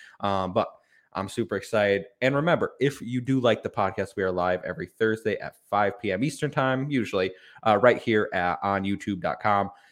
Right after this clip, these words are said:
If you can't catch us live, we post every Friday morning at nine A M Eastern time on all your favorite podcast services.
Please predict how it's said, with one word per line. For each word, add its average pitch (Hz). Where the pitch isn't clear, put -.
If 160
you 120
can't 117
catch 113
us 107
live, 98
we 98
post 95
every 98
Friday 90
morning 104
at -
nine 113
A 110
M 107
Eastern 101
time 92
on 90
all 90
your 87
favorite 85
podcast 78
services. -